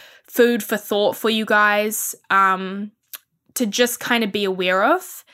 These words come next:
The other thing that I really want to talk to you guys about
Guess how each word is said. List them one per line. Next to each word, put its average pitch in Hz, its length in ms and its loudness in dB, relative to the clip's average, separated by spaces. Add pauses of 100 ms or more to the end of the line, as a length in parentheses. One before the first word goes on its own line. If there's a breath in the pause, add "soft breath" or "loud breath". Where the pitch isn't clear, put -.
(460 loud breath)
The 240 180 -2
other 220 240 2
thing 240 320 2
that 202 260 2
I 196 140 0
really 196 720 0
want 196 220 -6
to 185 60 -4
talk 190 340 -8
to - 120 -8
you 202 100 -6
guys 190 300 0
about 185 440 -2